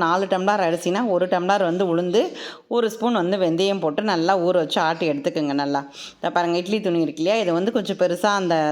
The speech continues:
சட்டிக்கு தகுந்த மாதிரி நான் எடுத்துக்கிட்டேன். இதுல வந்து நம்ம புட்டெல்லாம் வேக வைப்போம்ல, அந்த துணி தான். இதை பாருங்க, ஒரு பக்கம் முடிச்சு போட்டுருங்க. முடிச்சுட்டு போட்டுட்டு இந்த ஊறுகாய்க்கெல்லாம் நம்ம வேடு கட்டுவோம் இல்லையா, அதே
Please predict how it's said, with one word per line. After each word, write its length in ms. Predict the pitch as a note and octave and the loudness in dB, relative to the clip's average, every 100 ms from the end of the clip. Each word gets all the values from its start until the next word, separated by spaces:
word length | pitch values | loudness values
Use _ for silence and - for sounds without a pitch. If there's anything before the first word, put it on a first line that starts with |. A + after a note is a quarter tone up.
| D#3 | 0
சட்டிக்கு 340 | D#3+ E3 G3+ E3+ | -2 -2 -2 -2
தகுந்த 200 | D#3 D3 | -2 0
மாதிரி 160 | E3 G3+ | 0 0
நான் 120 | E3 C#3+ | 0 -2
எடுத்துக்கிட்டேன். 480 | D3 E3+ D#3 D3 G#3+ C#4 - - - | -2 -4 -2 -2 -2 -6 -12 -16 -6
இதுல 140 | G#3+ G#3 | -2 0
வந்து 160 | G3+ A3+ | 0 0
நம்ம 180 | G3+ F#3 | 0 0
புட்டெல்லாம் 420 | G#3+ G#3 A3 A3 G3+ | -2 -2 0 0 2
வேக 140 | E3 D#3 | 2 0
வைப்போம்ல, 280 | F3 G3+ A3 | 0 0 0
அந்த 160 | E3+ E3+ | 0 0
துணி 160 | E3 E3+ D3+ | 0 0 0
தான். 120 | E3 G3+ | 0 0
இதை 80 | F3 | 0
பாருங்க, 180 | E3 E3+ G#3+ | 0 2 2
ஒரு 100 | A#3 | 2
பக்கம் 240 | G3 A3+ F#3+ | 0 0 0
முடிச்சு 220 | F#3+ F#3+ D#3 | -2 -2 -4
போட்டுருங்க. 360 | C#3+ C#3 C3+ C3 - - - B3 | -4 -4 -6 -8 -10 -12 -2 0
முடிச்சுட்டு 280 | C#4+ C4 A3 | 0 0 0
போட்டுட்டு 260 | A3+ A#3+ A#3 | 0 2 2
இந்த 120 | G#3 C#4 | 2 2
ஊறுகாய்க்கெல்லாம் 520 | D4+ B3+ G3+ G3+ G#3+ | 4 2 2 0 0
நம்ம 140 | F#3 F#3+ | 2 2
வேடு 200 | G3+ F#3 | 2 0
கட்டுவோம் 260 | D#3+ D3+ D3 | 0 0 0
இல்லையா, 240 | D3 D#3 D#3+ D#3+ | 0 2 2 2
அதே 140 | F#3+ | 2